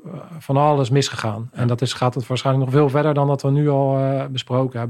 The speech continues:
Speaker 1: Dus ik hoop dat dat ook daarop weer mensen getriggerd worden om ook daar weer continu te blijven verbeteren en te kijken wat onze veteranen nodig hebben. Dus ook, ja, dank daarvoor dat je je verhaal eerlijk hebt, eh,
Speaker 2: Ja, graag gedaan.
Speaker 1: gedaan.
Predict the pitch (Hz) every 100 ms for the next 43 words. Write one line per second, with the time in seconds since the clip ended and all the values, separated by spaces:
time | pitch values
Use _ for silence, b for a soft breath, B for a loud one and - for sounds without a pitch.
0 | 127 127 127 127 120 120 147 127 - B
1 | B B B B B - 123 127 131 123
2 | 127 127 131 131 - 120 - 135 139 123
3 | 120 127 123 127 139 - 214 123 135 131
4 | 127 131 131 131 127 123 139 139 127 131
5 | 135 131 131 _ - 120 120 127 135 127
6 | 127 117 127 123 131 123 123 127 120 120
7 | 123 123 123 - 123 123 120 120 120 123
8 | 127 107 113 117 151 B B B B B
9 | - 120 117 - _ _ - - 123 113
10 | 104 123 113 123 120 - 113 113 - 117
11 | 113 113 117 135 117 113 113 - 113 104
12 | 98 92 104 101